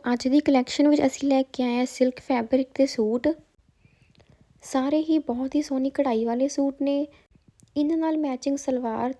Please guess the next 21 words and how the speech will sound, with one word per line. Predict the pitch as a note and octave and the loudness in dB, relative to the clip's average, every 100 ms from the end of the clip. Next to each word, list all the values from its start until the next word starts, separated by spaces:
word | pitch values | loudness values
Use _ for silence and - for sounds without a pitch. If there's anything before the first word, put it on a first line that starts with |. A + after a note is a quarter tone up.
| - | -4
ਤੇ | C#4+ C#4+ - _ _ | 0 0 -4 _ _
ਸੇਮ | - D4 D4+ D#4 | -8 0 0 0
ਕਲਰ | - B3+ B3 | 0 0 0
ਦਾ | C4+ | -2
ਦੁਪੱਟਾ | C4 B3 A#3 A3+ | -2 -4 -6 -4
ਰਹੇਗਾ। | A3 A#3 C4 C#4 D4 D#4+ _ _ _ _ _ _ _ _ _ _ _ - | -6 -4 -4 -4 -6 -8 _ _ _ _ _ _ _ _ _ _ _ -2
ਇਹ | D4+ E4 | 2 0
ਪਿੰਕ | D#4+ C4 C#4 C#4+ | 0 -2 -2 -2
ਅਤੇ | D4 - D4+ | -6 -2 -4
ਮੂਵ | D4 C#4 C#4+ E4 | -2 0 4 2
ਸ਼ੇਡ | E4+ C#4+ C#4 C4+ | 2 0 0 0
ਦਾ | C#4+ C#4+ D4 _ _ | -2 -2 -4 _ _
ਕੰਬੀਨੇਸ਼ਨ | C4 A#3 A#3+ A#3+ B3 C#4 | -6 -2 0 0 0 0
ਰਹੇਗਾ। | C#4 C#4 D4 D4+ D4+ D#4+ - - - | 0 0 0 2 0 0 -14 -20 -16
ਸੇਮ | - D4+ E4 | 0 2 4
ਨਾਲ | D#4 D4+ D4+ | 2 4 4
ਮੂਵ | C#4+ B3+ B3+ B3+ | 4 2 0 -2
ਸ਼ੇਡ | - D4 D4+ | 0 2 2
ਦੀ | - | 0
ਹੀ | D4+ D#4+ | 2 2
ਸਲਵਾਰ | D#4 C#4 A#3+ A#3 B3 C#4+ | 2 0 0 -2 -2 -2